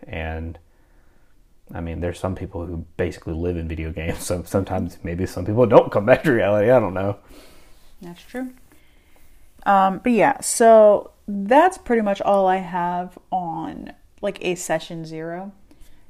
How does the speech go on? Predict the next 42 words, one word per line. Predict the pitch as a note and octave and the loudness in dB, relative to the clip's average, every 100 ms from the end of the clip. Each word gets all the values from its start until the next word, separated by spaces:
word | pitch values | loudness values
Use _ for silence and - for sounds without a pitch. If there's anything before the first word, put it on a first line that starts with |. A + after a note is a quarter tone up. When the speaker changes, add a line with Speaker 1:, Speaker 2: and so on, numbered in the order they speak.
| - | -14
Speaker 2:
Um, | E3+ E3+ E3 D#3+ - | -10 -8 -10 -10 -4
I | F#3+ | -2
would | G3 F#3 | -2 -4
like | F3 F3+ - | -4 -6 -10
to | F3+ | -18
hear | - F3+ F3 | -14 -10 -8
what | E3 E3+ - | -8 -10 -8
all | F3 F3+ | -6 -6
of | E3+ E3 | -8 -10
you | D#3+ E3 F3+ | -14 -12 -10
have | G3+ G3 G3 G3 | -10 -12 -12 -12
to | - | -14
think | G3 G3 G3 G3+ - | -12 -12 -12 -16 -10
about, | F#3 F3 F3 F3+ - - | -6 -4 -4 -6 -8 -16
you | F#3 | -14
know, | F3 | -14
session | F3 F3+ F#3 | -12 -12 -12
zeros, | F3+ F3+ F3+ F3 | -10 -8 -8 -8
what | F3 - | -10 -10
you | E3+ F3 | -8 -8
would | F3+ E3+ | -6 -6
do | E3+ F3 E3+ E3+ - | -6 -6 -6 -10 -14
for, | E3+ E3 E3 D#3+ D#3+ - - _ _ _ - | -14 -14 -14 -14 -16 -18 -20 _ _ _ -14
you | |
know, | E3 D#3 | -14 -12
for, | - D#3 - | -14 -14 -14
for | - | -18
your | D#3 D#3+ E3 E3 _ | -14 -12 -12 -16 _
players, | - F3 E3+ E3+ E3+ E3+ - | -8 -6 -6 -6 -10 -16 -16
or | E3 D#3+ D#3+ - _ _ - | -10 -8 -10 -16 _ _ -10
what | F3+ | -8
you | E3+ | -8
would | E3+ E3+ E3+ - | -10 -10 -12 -18
expect | E3+ - E3 E3 | -18 -12 -14 -10
out | E3+ | -12
of | E3 | -12
your | D#3+ | -14
D | D#3 D3+ D#3 | -16 -16 -14
M. | F#3 A3+ B3 - _ _ _ _ _ | -10 -10 -10 -14 _ _ _ _ _
Uh, | F3 E3+ E3 E3 | -8 -8 -8 -10
you | F3+ | -12
can, | F3 F#3 F3 F3 E3+ E3+ E3+ | -12 -14 -12 -10 -12 -14 -16